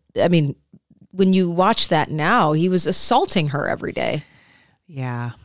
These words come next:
Speaker 1: But it was, it was supposed to be cute, and he was this French lover,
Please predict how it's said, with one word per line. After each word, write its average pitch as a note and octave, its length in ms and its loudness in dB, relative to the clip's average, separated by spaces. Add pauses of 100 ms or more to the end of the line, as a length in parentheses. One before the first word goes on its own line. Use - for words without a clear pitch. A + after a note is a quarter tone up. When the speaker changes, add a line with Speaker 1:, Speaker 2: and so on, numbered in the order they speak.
(360)
Speaker 1:
But F#3+ 100 2
it F#3 80 0
was, F#3 180 0
it F#3+ 200 -4 (120)
was E3 120 -6
supposed - 260 -2
to G3 80 -4
be E3+ 400 0 (160)
cute, - 420 0
and E3 200 4
he E3+ 120 4
was E3 180 2
this D#3 180 0
French G3+ 400 0
lover, F3 320 -2